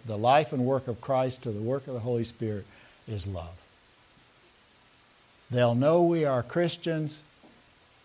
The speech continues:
by our love. They'll know we are the family of God by the love that exists between us, by the love that we demonstrate for each other and for the world. I'm gonna ask you now to just, to listen to a song.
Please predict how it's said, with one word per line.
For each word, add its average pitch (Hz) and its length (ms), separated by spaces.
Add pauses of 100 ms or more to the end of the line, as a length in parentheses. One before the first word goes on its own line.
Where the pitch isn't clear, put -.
(1300)
by 107 240
our 107 80
love. 101 300 (160)
They'll 151 280
know 156 380
we 143 260
are 127 160
the 110 100
family 147 540
of 117 140
God 104 440 (400)
by 107 180
the 98 120
love 135 360
that 160 160
exists 127 400
between 117 440
us, 110 160
by 104 220
the 95 100
love 135 360
that 127 120
we 117 140
demonstrate 117 680
for 104 220
each 98 200
other 170 300 (640)
and 117 140
for 123 160
the 113 100
world. 98 200 (1800)
I'm 131 60
gonna 135 120
ask 151 220
you 147 80
now 139 200
to 131 160
just, 117 400
to 123 100
listen 131 400
to 139 140
a 110 80
song. 143 480